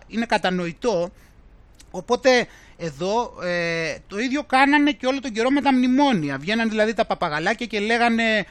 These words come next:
ογδόντα, εβδομήντα τοις εκατό, ε, μείωση συντάξεων.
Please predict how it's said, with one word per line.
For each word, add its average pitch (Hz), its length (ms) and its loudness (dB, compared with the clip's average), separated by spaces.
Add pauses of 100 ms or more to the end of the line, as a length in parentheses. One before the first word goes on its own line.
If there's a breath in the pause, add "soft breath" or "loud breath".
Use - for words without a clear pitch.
(400 loud breath)
ογδόντα, 190 760 4
εβδομήντα 202 560 2
τοις 170 120 -2
εκατό, 135 760 -8
ε, 147 240 -10
μείωση 170 480 0
συντάξεων. 143 760 -6